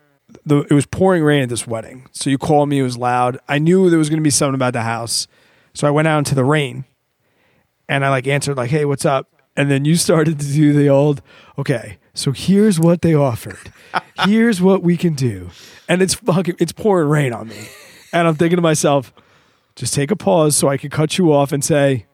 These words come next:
Speaker 1: 'Do the numbers still work?'" Do the nu-, so you went through this whole thing, and I was, "Do the numbers still work?" "Well, yeah. Well, it's kinda, it's not the, do the numbers work?"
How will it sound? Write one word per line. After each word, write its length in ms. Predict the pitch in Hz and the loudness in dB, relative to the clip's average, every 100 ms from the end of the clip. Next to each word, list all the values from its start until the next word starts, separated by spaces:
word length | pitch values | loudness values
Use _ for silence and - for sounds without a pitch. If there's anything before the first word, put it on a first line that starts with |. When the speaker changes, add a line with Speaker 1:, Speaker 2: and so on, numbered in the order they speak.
| _ _ | _ _
Speaker 1:
'Do 100 | 151 | -2
the 80 | 143 | 0
numbers 320 | 151 165 151 | 2 2 2
still 180 | 190 156 | 0 2
work?'" 340 | 156 208 - - _ - - - - | 2 0 -4 -20 _ -20 -20 -20 -6
Do 100 | 165 | -2
the 100 | 170 | 0
nu-, 200 | 165 165 | 2 2
so 280 | 180 165 151 | 2 2 2
you 180 | 160 180 | 0 0
went 160 | 175 165 | 0 -2
through 100 | 175 | -4
this 140 | 156 | -4
whole 340 | 156 165 220 240 | -2 0 2 0
thing, 460 | - 175 160 156 202 _ - - _ _ _ | -2 0 2 0 -8 _ -20 -20 _ _ _
and 140 | 143 139 | 0 2
I 40 | |
was, 80 | 135 | 0
"Do 180 | 139 131 | -2 -4
the 100 | 123 | -2
numbers 240 | 131 139 | 0 0
still 100 | - | 0
work?" 280 | 143 165 170 - _ | 2 0 -2 -10 _
"Well, 140 | - 196 | -8 -2
yeah. 280 | 240 160 107 - _ | 0 0 -4 -20 _
Well, 320 | - 240 233 - | 0 0 0 -2
it's 140 | 214 - | -4 -2
kinda, 320 | - 254 240 | -2 0 0
it's 220 | 240 - | -4 -4
not 220 | 254 247 - | 0 0 -2
the, 100 | 208 - - | -12 -16 -4
do 100 | 170 | 0
the 140 | 165 165 | 2 2
numbers 540 | 180 214 226 214 190 | 2 2 4 4 2
work?" 460 | 202 190 151 127 | 0 2 2 -2